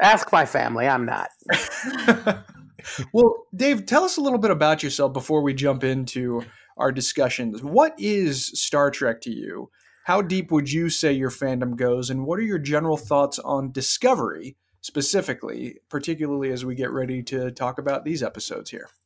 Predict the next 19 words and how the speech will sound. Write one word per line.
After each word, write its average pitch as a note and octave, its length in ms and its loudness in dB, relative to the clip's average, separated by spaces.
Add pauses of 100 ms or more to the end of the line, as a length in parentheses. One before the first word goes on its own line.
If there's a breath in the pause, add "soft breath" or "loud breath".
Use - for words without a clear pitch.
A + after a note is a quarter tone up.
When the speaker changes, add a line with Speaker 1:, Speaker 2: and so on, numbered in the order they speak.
(200)
Speaker 1:
I - 160 -2
think C#4 240 0
Star E3+ 260 6
Trek D#3+ 360 4
is C3 140 2
probably, C3+ 880 4 (260)
um, B2 400 -2
my C3+ 220 4
first C#3+ 360 0
fandom, C3 560 2 (420 loud breath)
um, - 340 -4
even D#3+ 340 2
before C#3+ 420 6
a C3 60 6
lot B2+ 180 6
of A#2 120 0
the A#2 60 -2
stuff - 500 2
that, - 260 -2